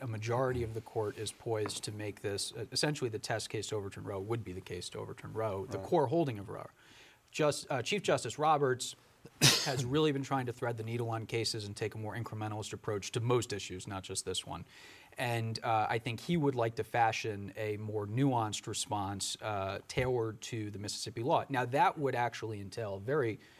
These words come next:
Speaker 1: uh, uh, uh, allow a restriction that had otherwise never been allowed to be upheld, to be upheld in the Mississippi case at fifteen weeks. Uh,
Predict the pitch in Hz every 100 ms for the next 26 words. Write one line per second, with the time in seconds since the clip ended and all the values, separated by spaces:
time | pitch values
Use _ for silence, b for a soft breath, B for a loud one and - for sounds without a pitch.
0 | B - 107 95 - - 98 98 - 95
1 | - _ 107 117 135 123 101 101 95 -
2 | 180 - 90 92 - 104 98 - - 135
3 | 127 107 101 131 160 117 107 101 92 87
4 | 85 b b _ 110 110 104 92 - 92
5 | 90 95 202 147 110 95 104 95 98 101
6 | 101 - - 175 123 - 95 92 - B
7 | B B 98 95 - - - 101 98 170
8 | 92 - - B B B - 113 107 104